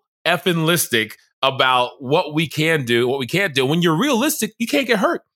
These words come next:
You can't hurt me if I don't expect much from you, and it's a sad thing, uh, but it's,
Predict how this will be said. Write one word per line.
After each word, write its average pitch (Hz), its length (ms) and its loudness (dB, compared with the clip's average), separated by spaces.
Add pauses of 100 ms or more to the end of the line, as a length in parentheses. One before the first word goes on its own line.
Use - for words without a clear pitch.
(420)
You 302 100 0
can't 311 260 2
hurt 214 280 2
me 190 280 0
if 190 180 0 (280)
I 202 220 2
don't 170 320 0
expect 151 340 -2
much 160 180 0
from 107 140 -8
you, 95 100 -4
and 101 80 -2
it's 123 140 -4
a 110 60 -4
sad 151 440 0
thing, 127 360 0 (320)
uh, 120 320 2
but 127 200 0
it's, 131 380 -4